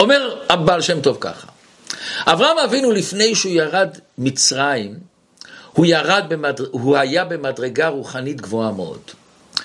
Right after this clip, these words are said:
הוא היה דבוק בהשם. בכל דבר הוא ראה את העניין הרוחני שלו."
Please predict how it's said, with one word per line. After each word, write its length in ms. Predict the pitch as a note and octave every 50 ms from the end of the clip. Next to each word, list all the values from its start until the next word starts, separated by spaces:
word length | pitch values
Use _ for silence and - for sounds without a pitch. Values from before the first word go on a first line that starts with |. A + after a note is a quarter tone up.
| - - - -
הוא 100 | - C3+
היה 140 | D#3+ F3+ F3+
דבוק 640 | F3+ F3+ F#3 E3 E3+ A3 C#4 C#4+ D4+ - - - - - - _ _ - -
בהשם. 360 | F2 E2 E2 - - - C#2 C#2 - - _ _ _ _ - - - - - - - - -
בכל 320 | D#3 D#3+ F#3 A#3 C4+ C#4 G#3+ E3+
דבר 380 | G#3 F3+ C#3+ B2+ E3+ F#3 G3
הוא 240 | G#3+ G#3 F#3+ E3 C#3+
ראה 220 | D#3+ E3 F3 F#3
את 140 | F3 F3 -
העניין 380 | D#3+ D3 C#3+ C#3 D3 D3+ D#3+ D#3 C#3
הרוחני 1000 | C3 C#3+ C#3+ C#3 - - _ _ - A2 G#2+ C3 C3 A#2+ - C#3 C#3+ C#3+ E3 E3
שלו." 300 | - - - - - -